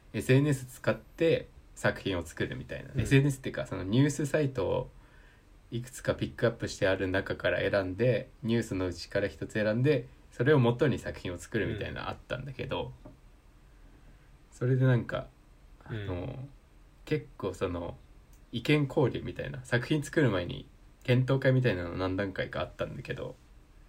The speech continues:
Speaker 2: うんうん。
Speaker 1: なんか、すごい大丈夫かなと思うところがあって、個人的には。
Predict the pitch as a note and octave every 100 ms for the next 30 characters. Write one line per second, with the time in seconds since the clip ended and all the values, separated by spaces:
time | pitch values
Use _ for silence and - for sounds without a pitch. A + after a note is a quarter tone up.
0 | - B2+ A2+ G2 G#2 G2 - G#2+ G2 F2+
1 | - - - - - - - - - -
2 | G#2 G2 F2 F#2+ G2 G#2 A2 F#2 - -
3 | - - - - D3 B2+ B2 F#2 A#2+ -
4 | F#2+ F#2 - - - - - G2 F2+ F#2
5 | - F#2+ F#2 -